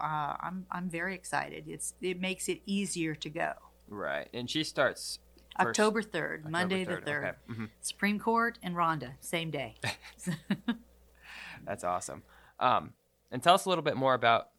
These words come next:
Speaker 2: you know, I, I know you have some exciting stuff coming up. Tell us a little bit more about what you have, what you have planned next.
Speaker 1: Well, I'm gonna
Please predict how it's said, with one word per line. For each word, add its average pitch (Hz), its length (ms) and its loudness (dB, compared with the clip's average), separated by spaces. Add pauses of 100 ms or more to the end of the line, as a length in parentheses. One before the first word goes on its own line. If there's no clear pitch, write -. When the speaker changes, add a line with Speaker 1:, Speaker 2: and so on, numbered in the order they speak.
(200)
Speaker 2:
you 120 100 -6
know, 110 80 0
I, 107 240 0
I 107 60 2
know 107 100 -2
you 110 180 -2
have 107 140 0
some 104 120 -8
exciting 104 380 -4
stuff - 280 -4
coming 113 180 -2
up. 113 140 -2
Tell 127 120 0
us 120 120 -4
a - 40 -4
little 117 120 0
bit 117 120 0
more 110 140 0
about 107 160 2
what 117 100 -2
you 123 100 0
have, 113 180 2
what 120 200 -2
you 123 120 0
have 113 180 0
planned 104 260 -2
next. - 360 -4 (720)
Speaker 1:
Well, 202 260 2
I'm 214 140 4
gonna 170 260 4